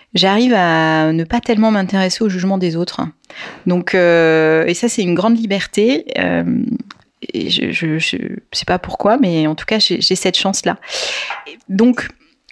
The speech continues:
les lives, si tu veux, c'est vraiment, euh, ma façon de faire, ma façon de voir le droit, ma façon, euh, d'être accessible. Euh, ici, tout le monde se tutoie. J'ai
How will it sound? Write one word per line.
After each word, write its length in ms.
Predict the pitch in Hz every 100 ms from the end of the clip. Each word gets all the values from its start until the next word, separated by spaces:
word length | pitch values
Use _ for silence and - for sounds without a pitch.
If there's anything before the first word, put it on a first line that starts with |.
| - -
les 160 | 190
lives, 280 | 196 233 285
si 140 | - 208
tu 160 | -
veux, 240 | 180 226 254
c'est 400 | - 185 170 165
vraiment, 640 | 175 175 180 208 247 247
euh, 500 | 180 165 165 165 165
ma 220 | 165 196 220
façon 280 | 214 -
de 60 | 190
faire, 360 | - 180 196 220
ma 140 | 170
façon 380 | 165 170 - 202
de 80 | 196
voir 180 | 180
le 140 | 170 165
droit, 240 | 165 175
ma 160 | 208 175
façon, 420 | - 175 - 220 - - - - -
euh, 380 | - 175 - -
d'être 300 | 185 180 190
accessible. 680 | - 180 - 180 196 214 185 - - - -
Euh, 340 | 170 175 165 -
ici, 460 | - 175 - 196 208
tout 140 | -
le 20 | 202
monde 80 |
se 140 | 196 196
tutoie. 680 | - 170 180 180 208 214
J'ai 120 | 196